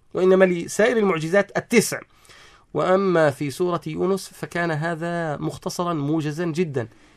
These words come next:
إذا ناسب أن يقول الله هنا "بآياتنا" أولا، وهناك يؤخر الآيات. وفي سورة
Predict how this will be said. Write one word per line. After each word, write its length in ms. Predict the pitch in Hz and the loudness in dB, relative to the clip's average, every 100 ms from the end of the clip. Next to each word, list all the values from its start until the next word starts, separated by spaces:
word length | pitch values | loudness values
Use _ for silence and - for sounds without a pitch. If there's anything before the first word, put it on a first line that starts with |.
| - | 2
إذا 120 | 214 | 6
ناسب 420 | 269 285 196 202 - _ _ 170 | 8 8 8 4 2 _ _ 2
أن 80 | |
يقول 240 | 180 202 202 | 4 6 6
الله 180 | 202 202 | 6 6
هنا 220 | 208 220 | 6 6
"بآياتنا" 580 | 180 196 208 208 220 226 | 6 8 8 8 8 8
أولا، 380 | 208 175 120 - _ _ - | 10 8 6 -4 _ _ -6
وهناك 480 | 135 156 180 196 147 | -2 0 0 0 -4
يؤخر 420 | - - 185 180 - | -6 -4 -2 -4 -4
الآيات. 540 | 131 - 123 139 113 - _ _ _ _ _ _ _ _ _ - | -6 -2 2 2 0 -4 _ _ _ _ _ _ _ _ _ 2
وفي 560 | 151 156 - 208 214 175 | 4 4 4 0 0 -4
سورة 720 | - - 254 285 277 254 | -6 0 2 4 6 4